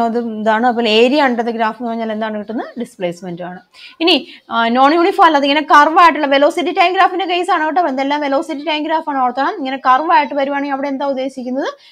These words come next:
നോൺ യൂണിഫോം ആക്സിലറേഷൻ ആണ് കേട്ടോ. നോൺ യൂണിഫോം ആക്സിലറേഷൻ ആണ്. Slope of the graph gives the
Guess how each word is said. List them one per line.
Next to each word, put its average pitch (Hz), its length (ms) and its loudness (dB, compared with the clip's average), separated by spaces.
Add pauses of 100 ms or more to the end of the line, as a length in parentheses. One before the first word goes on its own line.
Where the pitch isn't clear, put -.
(140)
നോൺ 240 200 -4
യൂണിഫോം 247 440 -4
ആക്സിലറേഷൻ 202 640 -10
ആണ് 165 180 -12
കേട്ടോ. - 440 -6
നോൺ 214 220 -10
യൂണിഫോം 233 520 -10
ആക്സിലറേഷൻ 208 420 -14
ആണ്. 214 120 -8
Slope 226 360 -6
of 220 80 -4
the 208 120 -10
graph 220 260 0 (440)
gives 220 140 -4
the 247 140 -4